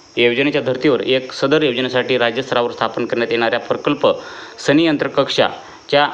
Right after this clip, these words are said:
खर्चासाठी एक अशी दोन स्वतंत्र बचत खाती सेंट्रल बॉ-, बँक ऑफ इंडिया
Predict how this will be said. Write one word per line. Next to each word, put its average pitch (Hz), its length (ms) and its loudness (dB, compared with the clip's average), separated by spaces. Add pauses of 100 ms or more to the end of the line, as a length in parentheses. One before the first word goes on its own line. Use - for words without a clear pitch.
(100)
खर्चासाठी 135 560 0
एक 127 160 0
अशी 127 220 0
दोन 131 260 0 (300)
स्वतंत्र 147 460 0
बचत 127 180 -2 (100)
खाती 120 220 -4
सेंट्रल 127 340 0
बॉ-, 127 320 2
बँक 127 300 2
ऑफ 143 280 2 (320)
इंडिया 135 320 2